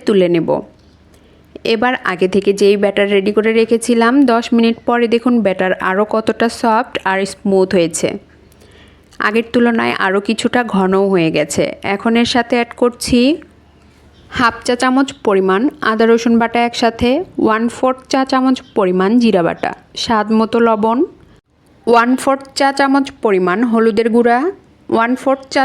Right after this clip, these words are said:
চামচ পরিমাণ লাল মরিচের গুঁড়া, দুই চা চামচ পরিমাণ ধনেপাতা কুচি। এখন সবগুলো ভালোভাবে মিশিয়ে নিচ্ছি। মেশানো হয়ে গেছে। মেশানোর পরে ব্যাটারের কনসিস্টেন্সি ঠিক কেমন হয়েছে আমি আপনাদের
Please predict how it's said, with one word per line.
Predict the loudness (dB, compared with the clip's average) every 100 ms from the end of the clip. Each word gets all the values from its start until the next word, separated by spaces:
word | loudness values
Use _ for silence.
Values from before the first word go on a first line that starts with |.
| 0
চামচ | 0 0 -4 -4
পরিমাণ | 0 2 2 2 2
লাল | 2 0
মরিচের | 0 0 -2 0
গুঁড়া, | 0 -2 -4 _ _ _ -6
দুই | 0 0 2
চা | 0
চামচ | 0 -2 -4 -4
পরিমাণ | -2 0 0 2 4
ধনেপাতা | 2 0 -2 -4 -2
কুচি। | -4 -4 -8 -10 -12 _ _ _ _ _ _ _ _ -20 _ -8 -4
এখন | -2 -2
সবগুলো | 0 -2 0 0 0
ভালোভাবে | 0 0 0 0 2
মিশিয়ে | 2 2 0 2
নিচ্ছি। | 0 -2 -2 -2 -2 -14 _ _ _ _ _ -2 0
মেশানো | 0 0 0 2
হয়ে | 2 2
গেছে। | 0 0 2 2
মেশানোর | 2 0 0 -2 0
পরে | -2 0
ব্যাটারের | -2 0 2 2 0 0
কনসিস্টেন্সি | -2 0 -2 0 -2 0 -2
ঠিক | -2 -4 -2
কেমন | 0 2 2
হয়েছে | 2 0 0 0
আমি | 0 0
আপনাদের | 0 0 2